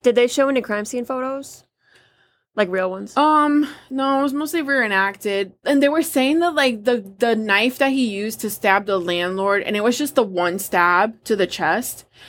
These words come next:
Speaker 2: I'm assuming he punctured a, a lung because of the noises that they claim that the man was making or whatever.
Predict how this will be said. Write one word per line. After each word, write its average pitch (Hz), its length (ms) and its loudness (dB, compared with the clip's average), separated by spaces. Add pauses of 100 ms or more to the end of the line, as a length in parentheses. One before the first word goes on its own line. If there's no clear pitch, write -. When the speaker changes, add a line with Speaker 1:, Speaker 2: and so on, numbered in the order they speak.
(180)
Speaker 2:
I'm 202 200 4
assuming 208 300 -4
he 190 80 -8
punctured 190 440 -6
a, 160 420 0 (260)
a 180 80 2
lung 165 360 0
because 170 260 -4
of 180 100 0
the 170 160 2
noises 165 480 -2
that 165 300 2
they 165 180 0
claim 175 520 -4
that 160 160 -6
the 170 220 -2 (460)
man 180 220 -2
was 165 140 -2
making 170 300 -4
or 190 80 -6
whatever. 202 380 -2